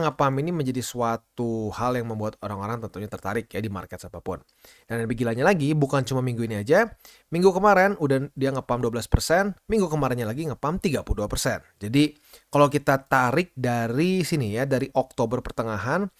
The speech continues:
sampai sekarang itu sudah nge-pump sebesar seratus, eh, sorry, kalau week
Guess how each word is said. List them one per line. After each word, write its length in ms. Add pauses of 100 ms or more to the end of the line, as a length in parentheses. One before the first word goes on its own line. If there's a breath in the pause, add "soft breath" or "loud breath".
(380 loud breath)
sampai 320
sekarang 640
itu 400
sudah 400
nge-pump 320
sebesar 400
seratus, 1400
eh, 240
sorry, 320
kalau 240
week 240